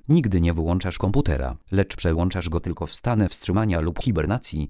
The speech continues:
możesz wybudzać go o żądanej porze za pomocą angielskojęzycznego programu Wake Up On Standby. Rozpakuj zawartość archiwum do dowolnego folderu, w którym będzie mogła pozostać.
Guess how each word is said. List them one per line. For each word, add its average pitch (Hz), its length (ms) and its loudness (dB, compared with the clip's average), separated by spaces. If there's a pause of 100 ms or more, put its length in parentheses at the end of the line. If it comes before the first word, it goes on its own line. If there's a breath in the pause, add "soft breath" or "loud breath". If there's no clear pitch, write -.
(160 loud breath)
możesz 113 340 2
wybudzać 104 480 -2
go 85 160 0
o 73 80 0
żądanej 87 500 0
porze 101 260 0
za 90 140 2
pomocą 101 500 2
angielskojęzycznego 85 1080 0
programu 85 540 0
Wake 87 240 -2
Up - 180 0
On 139 120 4
Standby. 76 400 -2 (200)
Rozpakuj 104 520 0
zawartość 117 580 -2
archiwum 78 520 -2
do 85 120 0
dowolnego 85 460 0
folderu, 69 480 -4 (160)
w - 100 -14
którym 113 340 0
będzie 80 240 0
mogła 80 300 0
pozostać. - 720 -6